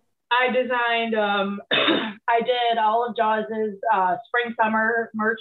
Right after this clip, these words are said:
Speaker 2: line. It was, like, a pashmina,
Speaker 1: Wow.
Speaker 2: jersey, bandana, um, lots of cool stuff. I've been doing some stuff here and there for Bite This, and I just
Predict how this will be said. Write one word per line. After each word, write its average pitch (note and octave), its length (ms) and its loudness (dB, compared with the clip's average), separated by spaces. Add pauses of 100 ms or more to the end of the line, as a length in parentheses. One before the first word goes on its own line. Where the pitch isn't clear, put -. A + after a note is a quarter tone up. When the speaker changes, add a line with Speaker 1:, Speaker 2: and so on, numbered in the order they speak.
Speaker 2:
line. A3+ 460 0
It G#3+ 40 -8
was, F3+ 120 -8
like, F3+ 160 -6
a - 200 -6
pashmina, G#3 220 -2
Speaker 1:
Wow. F#3+ 680 0 (320)
Speaker 2:
jersey, G#3+ 380 -4 (520)
bandana, G3+ 1040 0
um, F3 600 0 (400)
lots A3 220 0
of G3 120 -6
cool A3 240 -2
stuff. G#3 240 0
I've G3+ 160 0
been G3 140 -4
doing G#3 340 0
some G3 180 -4
stuff G#3 320 -2
here G#3 140 -4
and G3 100 -2
there G3 180 -2
for G3 160 -4
Bite F#3+ 320 0
This, A#3+ 340 0
and F#3+ 100 -2
I F3+ 100 -2
just G3 380 -4